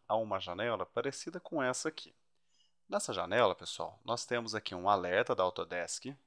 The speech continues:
falando que se você salvar esse desenho na versão educacional,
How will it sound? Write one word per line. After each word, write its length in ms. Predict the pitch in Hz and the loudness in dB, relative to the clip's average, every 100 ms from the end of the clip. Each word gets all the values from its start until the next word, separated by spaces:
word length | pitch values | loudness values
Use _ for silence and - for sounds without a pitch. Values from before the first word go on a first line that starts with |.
| _ _ _ _ | _ _ _ _
falando 540 | 104 101 107 92 - - _ _ | 4 6 4 2 -8 -18 _ _
que 120 | - | -8
se 180 | - 156 | -4 -2
você 320 | 156 139 - | 0 0 0
salvar 420 | 113 113 95 92 90 | 2 6 6 6 4
esse 220 | - - | 0 -6
desenho 440 | 95 87 90 90 | -6 -4 -6 -2
na 80 | 101 | -2
versão 400 | 101 95 - 90 | 0 -2 -2 -4
educacional, 680 | 87 - - 90 92 123 | -6 -10 -6 0 6 6